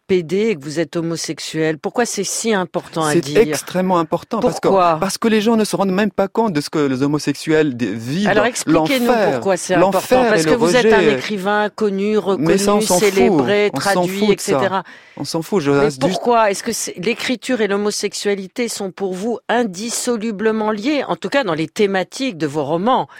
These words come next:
Speaker 1: Et encore dans, dans le dernier, hein, on va en reparler de La Vie lente.
Speaker 2: Mais je ne vois
Speaker 1: Mais
Speaker 2: pas
Speaker 1: dans
Speaker 2: comment
Speaker 1: tous
Speaker 2: ça
Speaker 1: vos
Speaker 2: serait,
Speaker 1: textes.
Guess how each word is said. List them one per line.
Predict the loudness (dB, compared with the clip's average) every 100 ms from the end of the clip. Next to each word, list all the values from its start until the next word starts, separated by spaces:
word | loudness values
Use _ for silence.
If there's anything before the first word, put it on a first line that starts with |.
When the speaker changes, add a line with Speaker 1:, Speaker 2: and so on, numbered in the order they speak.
| -20 -20 _ -2
Speaker 1:
Et | 0
encore | 2 2 0 2
dans, | 0 0 -2 -4
dans | -4 -4
le | -2 -2
dernier, | -2 0 2 2 0
hein, | -2
on | -2
va | -2
en | -4
reparler | -2 -4 0 -2
de | 0
La | -4
Vie | -4
lente. | -2 -2 0
Speaker 2:
Mais | 0
je | 4
ne | 4
vois | 4
Speaker 1:
Mais | 4
Speaker 2:
pas | 2
Speaker 1:
dans |
Speaker 2:
comment | 2 4 4
Speaker 1:
tous |
Speaker 2:
ça | 4
Speaker 1:
vos | 0
Speaker 2:
serait, | 2 2
Speaker 1:
textes. | 2 0 -2 -4